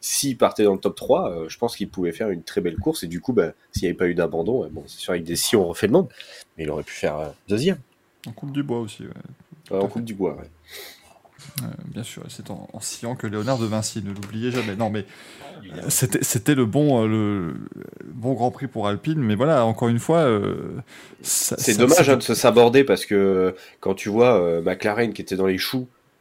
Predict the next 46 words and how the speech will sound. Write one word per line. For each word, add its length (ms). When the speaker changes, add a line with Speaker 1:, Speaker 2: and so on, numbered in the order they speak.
Speaker 1:
et 100
que 120
là, 240
euh, 420
ils 80
te 80
font, 280
euh, 40
cinq 240
six, 280
tu 120
sais 140
pas 120
d'où 120
ça 160
sort, 320
bah, 1800
franchement, 640
euh, 260
Alpine, 380
c'est 120
là 80
où 80
ils 120
auraient 220
dû 120
scorer 380
des 140
gros 180
points, 400
euh, 220
pour 120
la 80
suite 180
du 100
championnat 420
parce 180
que, 80
bah, 140
du 100
coup, 120
McLaren, 360
ils 60
sont 160
passés 260
devant. 180